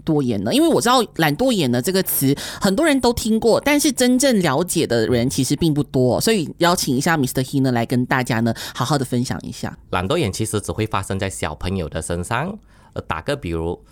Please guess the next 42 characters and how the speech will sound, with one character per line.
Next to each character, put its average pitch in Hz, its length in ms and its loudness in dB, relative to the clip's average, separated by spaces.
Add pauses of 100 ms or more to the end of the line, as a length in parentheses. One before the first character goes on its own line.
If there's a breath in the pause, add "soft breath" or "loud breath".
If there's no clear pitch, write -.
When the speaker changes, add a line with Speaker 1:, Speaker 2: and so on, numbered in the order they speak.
Speaker 2:
就 123 100 -8
像 135 160 -6
是 131 100 -4
懒 85 220 -2
惰 113 120 0
眼， 95 220 -2 (380 soft breath)
表 90 160 -2
面 120 140 0
看 135 160 -4
不 127 100 -2
出 127 160 -2
嘛， 90 180 -2 (180)
所 - 100 -6
以 101 40 -6
说 101 220 -2
这 170 140 0
位 190 100 0
小 - 200 -4
朋 101 180 -2
友 90 100 -2
他 98 140 -6
先 120 260 -4
右 220 280 -2
眼 87 220 -4
有 76 120 -8
度 107 180 -4
数 104 160 -4
先， 87 240 -4 (460)
他 101 100 -6
有 90 160 -2
近 104 240 -2
视 104 200 -4
或 - 180 -6
者 - 100 -8
是 98 140 -2
远 90 180 -2
视 - 160 -2
或 98 120 -2
者 - 100 -10
散 78 180 -10
光 85 220 -4
了， 82 100 -8